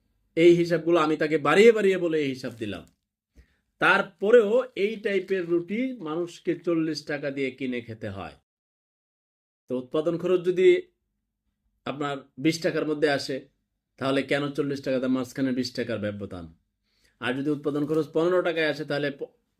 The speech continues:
আরও অনেক বেশি ব্যবধান। তো আশা করি যারা এই ব্যাপারে জানেন, সঠিক হিসাবটা দেওয়ার চেষ্টা করবেন। তাতে জনগণ, তাদের যে মনে প্রশ্ন যে এত টাকা দাম কেন, ময়দা যেখানে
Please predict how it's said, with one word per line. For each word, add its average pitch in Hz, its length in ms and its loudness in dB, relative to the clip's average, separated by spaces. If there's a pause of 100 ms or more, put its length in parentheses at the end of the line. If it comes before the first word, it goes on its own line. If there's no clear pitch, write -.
(160)
আরও 156 200 0
অনেক 160 240 2
বেশি 131 200 -6
ব্যবধান। 98 380 -6 (640)
তো 135 60 -2
আশা 143 220 -2
করি 202 200 2
যারা 170 220 2
এই 165 40 2
ব্যাপারে 160 320 0
জানেন, 170 380 -2 (1040)
সঠিক 214 600 0 (360)
হিসাবটা 170 680 -2 (120)
দেওয়ার 139 300 0
চেষ্টা 160 300 -6
করবেন। 156 340 -6 (760)
তাতে 151 300 0
জনগণ, 190 600 2 (300)
তাদের 151 340 2
যে 165 120 2
মনে 160 260 2
প্রশ্ন 139 600 -4
যে 120 160 2
এত 170 300 0
টাকা 175 360 -2
দাম 131 320 -2
কেন, 113 300 -2 (440)
ময়দা 143 320 0
যেখানে 165 340 -2